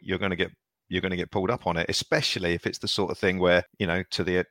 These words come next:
to the outside world, it doesn't quite make sense. You know, I, I wonder if there was a bit of complacency in the second half, because the first half, apart from the scoreline, was relatively easy.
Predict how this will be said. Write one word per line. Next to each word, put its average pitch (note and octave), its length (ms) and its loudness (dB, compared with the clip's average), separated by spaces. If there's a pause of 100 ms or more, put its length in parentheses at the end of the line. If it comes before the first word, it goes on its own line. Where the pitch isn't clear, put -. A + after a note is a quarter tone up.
(180)
to - 100 -4
the F#2 100 2
outside F2+ 320 2
world, F#2 220 0
it - 180 -4
doesn't G#2+ 320 -4
quite D#2+ 300 2
make E2 180 -2
sense. - 460 -4 (180)
You A2+ 160 -4
know, G#2+ 180 2
I, - 140 0
I B2 140 6
wonder E2 260 2
if E2 80 -4
there F#2 120 2
was F#2+ 120 0
a G2 40 -2
bit G#2 120 0
of G2+ 60 -4
complacency G#2 640 -4
in D2+ 100 -4
the D2+ 60 -6
second D#2+ 320 -2
half, D#2+ 280 -2
because G2+ 220 -4
the F#2 80 -6
first - 320 0
half, D2+ 500 0
apart - 300 -4
from E2+ 120 -10
the D2+ 40 -4
scoreline, D#2+ 600 0
was F#2+ 320 2
relatively F#2 600 0
easy. F2 260 -10